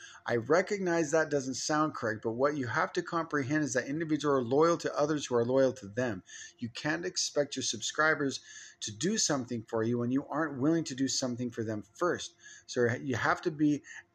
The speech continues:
amenable to be the one to pioneer the relationship.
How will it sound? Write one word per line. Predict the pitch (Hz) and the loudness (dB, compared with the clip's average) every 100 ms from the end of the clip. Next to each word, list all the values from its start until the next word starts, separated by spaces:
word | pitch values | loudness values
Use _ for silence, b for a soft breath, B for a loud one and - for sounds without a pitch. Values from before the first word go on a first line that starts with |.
| - | 0
amenable | 160 190 180 139 127 123 B B | 2 4 2 4 4 4 B B
to | - | -10
be | 110 123 | -2 0
the | 117 | 0
one | 123 170 185 175 b b | 2 4 4 0 b b
to | - 113 | -8 -8
pioneer | - 175 208 190 156 156 | -2 0 0 2 2 4
the | 147 | 2
relationship. | 143 147 123 110 - 87 | 4 4 2 -6 -6 -6